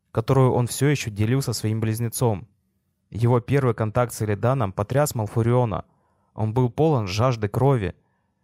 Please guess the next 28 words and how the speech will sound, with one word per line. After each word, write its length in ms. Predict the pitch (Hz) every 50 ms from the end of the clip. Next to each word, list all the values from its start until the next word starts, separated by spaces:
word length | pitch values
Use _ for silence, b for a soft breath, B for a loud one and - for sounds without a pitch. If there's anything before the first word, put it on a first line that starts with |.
| _ _ _ _
Через 320 | - - - 117 120 117 -
своего 280 | - 120 117 117 120
брата 320 | 113 117 123 135 135 - 101
друид 340 | 95 107 104 107 120 120 -
почувствовал, 720 | 127 127 - - 143 135 - - - 101 92 85 - - _ _ _ _ _ _ _ _
что 200 | - - - -
Илидан 500 | 113 - 117 117 117 113 113 131 151 151
напал 280 | 127 107 - - 110 110
на 120 | 104 98
пылающий 500 | - - 104 107 120 127 127 120 - 123
легион. 560 | 117 123 123 123 135 135 135 123 104 80 - - _ _ _ _ _ _ _ _ _ _ -
Тела 280 | 131 131 147 160 139
пылающих 580 | - - 107 113 131 127 117 107 - 113 101 104
воинов 380 | 113 127 147 143 110 95 - 110
лежали 380 | 104 104 107 123 151 156 123
в 120 | 101 98 95
высокой 440 | 104 104 - - 127 120 - 123
куче 320 | 113 - 143 147 - - 107
перед 220 | - 104 104 95
чародеем, 600 | - - 107 104 110 110 110 120 127 123 113 101 95
одетым 400 | 92 92 101 101 - 101 104 104
в 40 |
чёрное. 560 | - - 123 120 117 110 104 87 78 - - - _ _ _ _ _ _ _ _ _ _ _ _ _ _ _ -
Илидан 420 | 107 107 104 104 98 117 135 151
внезапно 480 | 139 120 107 98 101 107 117 - 131 117
почувствовал 580 | - 120 - - 135 139 - - 113 104 101 101
его 240 | 98 98 101 107
присутствие. 640 | 107 - 117 110 - - 123 113 - - - - -